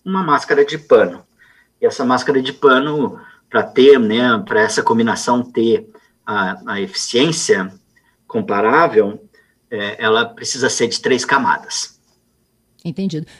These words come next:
Speaker 2: Professor, é, e quando a gente, é, imagina, né, a pessoa, é, trabalhando, por exemplo, estudando com duas máscaras,
Speaker 1: Uhum.
Speaker 2: isso não provoca um desconforto? Falta de ar, por
Speaker 1: É.
Speaker 2: exemplo?
Speaker 1: É, exatamente, né? Eu acho que esse é o equilíbrio que tem que se alcançar, e,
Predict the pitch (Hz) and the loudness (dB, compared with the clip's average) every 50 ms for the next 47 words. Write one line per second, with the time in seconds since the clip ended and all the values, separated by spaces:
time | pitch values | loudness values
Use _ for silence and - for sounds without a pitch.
0 | _ - 185 180 - 202 185 - - 214 196 160 - - 180 175 - - - 165 | _ -8 -8 -8 -6 -8 -8 -6 -4 -4 -4 -4 -4 -4 -4 -4 -4 -6 -8 -10
1 | 165 175 - 196 196 196 185 196 202 - - 185 - _ _ _ - 156 156 156 | -8 -6 -6 -4 -4 -4 -4 -6 -6 -6 -10 -12 -12 _ _ _ -10 -8 -8 -6
2 | 151 147 147 156 165 165 175 143 156 156 156 147 147 147 147 160 175 196 202 185 | -6 -8 -8 -6 -6 -6 -6 -6 -6 -6 -6 -6 -6 -8 -8 -8 -6 -6 -6 -8
3 | 160 143 135 139 143 _ _ - - - - 151 - - - 175 170 165 156 147 | -8 -10 -12 -14 -16 _ _ -20 -20 -18 -18 -18 -16 -12 -10 -8 -6 -6 -8 -8
4 | 143 143 - _ - 147 143 139 135 135 - - 160 160 175 170 165 151 147 143 | -12 -14 -16 _ -14 -12 -12 -12 -12 -12 -10 -10 -8 -6 -6 -6 -6 -8 -8 -10
5 | 139 135 - 165 165 175 175 143 139 139 143 139 127 - 127 131 127 - - - | -10 -10 -12 -10 -8 -8 -8 -6 -6 -6 -6 -6 -8 -10 -12 -12 -12 -12 -12 -12
6 | 170 165 147 139 135 131 131 131 131 131 - 156 147 147 143 131 147 151 170 156 | -10 -8 -8 -6 -6 -6 -8 -8 -10 -12 -12 -10 -8 -8 -8 -8 -8 -8 -8 -8
7 | 139 - 139 151 175 180 160 147 - - 139 131 - - 214 214 - - - - | -8 -8 -8 -6 -6 -6 -8 -10 -10 -12 -14 -14 -14 -14 -16 -18 -18 -14 -10 -6
8 | 262 285 247 - 190 185 175 170 - - 160 151 135 - - 147 143 - - 196 | -4 -4 -2 -2 -2 -2 -2 -4 -4 -4 -6 -8 -8 -8 -8 -10 -8 -8 -6 -6
9 | 196 190 175 - - 160 151 - _ _ _ _ _ _ _ _ _ - - 185 | -6 -6 -8 -12 -16 -16 -16 -18 _ _ _ _ _ _ _ _ _ -10 -8 -6
10 | 180 - 160 151 160 180 165 - - 151 143 143 - - - - - - - - | -6 -6 -6 -4 -4 -4 -4 -6 -8 -8 -2 0 2 2 2 0 -4 -10 -20 -20
11 | _ _ _ _ _ _ _ _ _ _ _ _ - - - - - - - 139 | _ _ _ _ _ _ _ _ _ _ _ _ -20 -20 -20 -10 -2 2 4 4
12 | 127 123 180 247 - - 151 139 139 139 123 - - 110 113 127 135 135 151 143 | 4 6 4 2 4 2 2 2 2 2 2 0 -4 -4 0 2 4 4 4 2
13 | - - 180 175 - 226 214 214 208 - 185 147 143 165 180 156 143 127 - - | 2 2 2 6 8 8 8 8 6 2 0 0 0 0 0 0 0 -2 -2 -2
14 | - 139 123 - - 139 113 - 127 113 104 - - 131 131 117 110 107 | -4 -4 -2 0 0 0 0 0 -2 -6 -4 -2 0 2 2 2 2 0